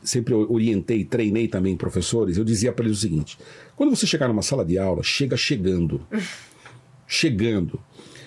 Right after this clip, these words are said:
Speaker 1: É, não deixa a turma respirar de tanto conhecimento, de bagagem, de informação,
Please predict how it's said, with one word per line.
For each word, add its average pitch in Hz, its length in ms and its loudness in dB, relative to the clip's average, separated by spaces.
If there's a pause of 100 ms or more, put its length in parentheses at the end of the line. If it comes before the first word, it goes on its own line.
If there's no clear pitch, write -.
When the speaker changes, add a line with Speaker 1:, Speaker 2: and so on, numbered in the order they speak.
(140)
Speaker 1:
É, 110 140 2
não 131 160 2
deixa 135 240 0
a 127 40 0
turma 135 200 2
respirar 110 720 0 (160)
de 92 160 -2
tanto 123 320 -2
conhecimento, 113 760 0
de 113 80 2
bagagem, 110 520 0
de 117 60 0
informação, 110 540 0